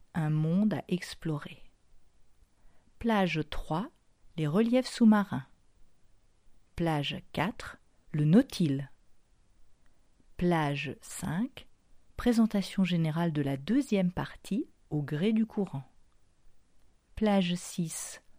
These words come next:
le plancton. Plage sept, c'est un jeu qui s'appelle Qui est-ce ? Plage huit,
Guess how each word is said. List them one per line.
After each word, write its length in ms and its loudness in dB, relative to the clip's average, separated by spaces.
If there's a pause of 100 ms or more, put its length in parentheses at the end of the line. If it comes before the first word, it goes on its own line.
le 120 -2
plancton. 480 -2 (1600)
Plage 340 4
sept, 680 -4 (720)
c'est 320 -8
un 140 2
jeu 340 -2 (100)
qui 100 -18
s'appelle 440 -6 (240)
Qui 180 4
est-ce ? 460 -2 (1200)
Plage 280 4
huit, 600 2